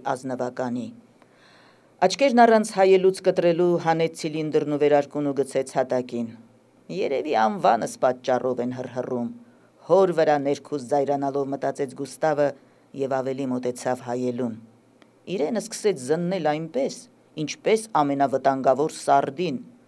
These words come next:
Հիշեց տասնութ տարեկանում չստացված առաջին սեքսը, խեղճ պոռնիկի հիասթափությունն ու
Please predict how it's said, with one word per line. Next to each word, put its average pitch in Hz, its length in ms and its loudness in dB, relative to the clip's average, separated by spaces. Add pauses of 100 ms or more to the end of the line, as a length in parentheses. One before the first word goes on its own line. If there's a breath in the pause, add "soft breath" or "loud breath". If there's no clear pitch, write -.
(440 soft breath)
Հիշեց 254 400 0
տասնութ 208 480 0
տարեկանում 170 560 4
չստացված 151 800 0
առաջին 127 480 -2
սեքսը, 165 460 -4 (500 soft breath)
խեղճ - 320 -4
պոռնիկի 156 540 0
հիասթափությունն 151 960 -2
ու 160 120 -6